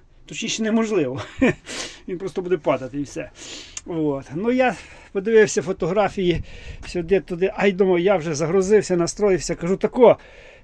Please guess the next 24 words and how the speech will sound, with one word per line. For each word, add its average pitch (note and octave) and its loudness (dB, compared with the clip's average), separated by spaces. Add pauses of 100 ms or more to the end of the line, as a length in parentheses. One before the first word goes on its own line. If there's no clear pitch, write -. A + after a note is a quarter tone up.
(100)
все C4 6
так, C4+ 2
як A#3+ 2
ти C4 6
розказував, A#3+ 6 (320)
все, A#3+ 0
все, A3 6
все F#3 -4
так, A3+ -4
як, A3 0
е, F3+ -2 (1000)
да, D4+ 8
да, C#4+ 6
все B3+ 2
там A3+ 2
сходиться, A3+ 0
все, A3 2
все F#3+ 0
є». C#3+ 0 (840)
Ну, C#4 2
приїхали, C4+ 6
передивилися A3+ 4
до F3+ -2
запчастів. F#3+ 4